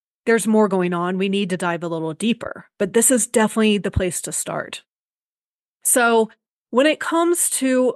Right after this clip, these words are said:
blood sugar, this is so important for our sleep and our health in general,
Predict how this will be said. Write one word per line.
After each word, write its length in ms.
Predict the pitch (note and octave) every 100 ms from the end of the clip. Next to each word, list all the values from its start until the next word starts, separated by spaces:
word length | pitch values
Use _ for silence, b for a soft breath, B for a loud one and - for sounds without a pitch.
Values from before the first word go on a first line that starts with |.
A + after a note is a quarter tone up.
| -
blood 500 | F3 G3+ G3 G#3 F#3+
sugar, 600 | - D#3+ E3 D#3+ F3+ G#3+ _ _ -
this 180 | B3 -
is 120 | C#4
so 580 | - - A#3+ B3 B3+ C4
important 920 | - A3+ - G#3 F#3+ F3+ G3 F#3+ -
for 560 | - - F#3+ F#3 F3+ -
our 160 | F3 E3+
sleep 500 | - - D3 - - -
and 200 | C4+ C#4
our 140 | B3+
health 320 | F3+ F#3 F3+
in 180 | - F3
general, 500 | E3 E3 D3 C3 -